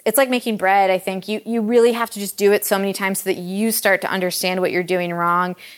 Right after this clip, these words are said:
You start to understand how your oven is different. You start to understand what kind of pan you like using the best. And I mean, it's a great thing to practice because you just constantly have pie, and even when pie's ugly, it's still really good.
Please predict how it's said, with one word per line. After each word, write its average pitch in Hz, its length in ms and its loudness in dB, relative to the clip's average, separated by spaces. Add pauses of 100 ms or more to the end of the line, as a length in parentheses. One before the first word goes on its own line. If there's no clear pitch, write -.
(120)
You 233 280 4
start 202 260 2
to 202 60 0
understand 185 480 -2
how 185 80 0
your 180 200 2
oven 180 280 0
is 175 120 -4
different. 180 600 -4 (320)
You 214 160 0
start 196 280 2
to 214 60 -2
understand 185 420 -2
what 180 140 -2
kind 175 160 -4
of 170 100 -10
pan 185 320 -4
you 185 100 -4
like 175 240 -2
using 180 220 -4
the 175 100 -6
best. 170 480 -2 (320)
And 214 80 0
I 220 40 4
mean, 226 120 2
it's 226 120 0
a 208 40 -4
great 233 400 0
thing 202 600 -4
to 190 100 -10
practice 196 640 -2
because 202 240 -4
you 185 60 -8
just 185 200 -12
constantly 202 420 -4
have 175 140 -10
pie, 226 240 0
and 196 120 -4
even 190 140 -8
when 180 140 -8
pie's 180 220 -2
ugly, 220 320 2
it's 190 180 -2
still 226 280 0
really 214 220 2
good. 208 460 4